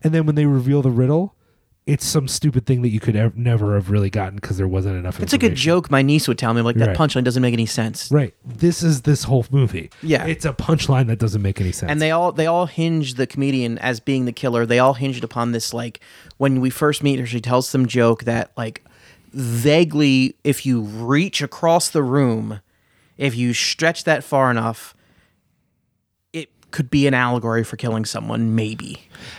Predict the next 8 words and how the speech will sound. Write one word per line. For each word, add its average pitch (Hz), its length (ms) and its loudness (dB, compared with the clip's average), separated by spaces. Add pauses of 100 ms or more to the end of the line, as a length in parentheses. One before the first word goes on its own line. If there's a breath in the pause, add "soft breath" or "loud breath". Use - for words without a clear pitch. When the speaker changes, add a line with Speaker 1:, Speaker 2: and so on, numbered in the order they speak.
(160 loud breath)
Speaker 1:
Let, 269 340 0
let's 277 260 0
talk, 214 240 0
too, 151 240 2
about, 107 380 0
really 113 280 2
briefly, 95 320 -2
about 87 280 -6